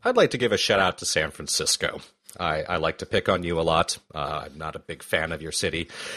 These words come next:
And I was supporting the Royals for the World Series, which ended last night with a San Francisco win, unfortunately. Uh, you know, if you're a Dodger fan, you don't like the San Francisco Giants much, and,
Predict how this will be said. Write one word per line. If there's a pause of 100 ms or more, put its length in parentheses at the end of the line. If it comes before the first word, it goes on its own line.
(120)
And
I
was
supporting
the
Royals
for
the
World
Series,
which
ended
last
night
with
a
San
Francisco
win,
unfortunately. (320)
Uh, (120)
you
know,
if
you're
a
Dodger
fan,
you
don't
like
the
San
Francisco
Giants
much,
and,